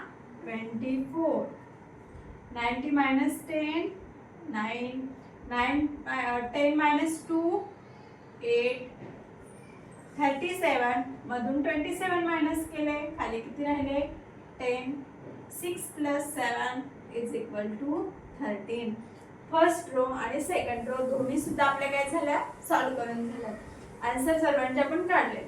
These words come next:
ठीक आहे, तर आपल्याला पुढे काय विचारले त्यांनी, each of and make a equation. आता याचे इक्वेशन बनवायचे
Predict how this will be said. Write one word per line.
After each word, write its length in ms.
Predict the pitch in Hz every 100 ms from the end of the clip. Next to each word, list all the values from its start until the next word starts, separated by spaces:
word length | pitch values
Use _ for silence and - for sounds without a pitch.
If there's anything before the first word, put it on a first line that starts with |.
| - - - - - -
ठीक 140 | 381
आहे, 360 | 330 - - -
तर 60 |
आपल्याला 320 | 254 254 285 302
पुढे 260 | 302 285
काय 180 | 339 339
विचारले 460 | 339 - 330 320 320
त्यांनी, 260 | 320 285 294 -
each 280 | 311 311 277
of 60 | 240
and 400 | 240 240 285 320
make 220 | 269 254
a 120 | 302
equation. 580 | 285 240 240 262 262 208
आता 220 | - 262
याचे 180 | 269 311
इक्वेशन 500 | 320 349 359 359 339
बनवायचे 640 | 311 285 285 277 277 285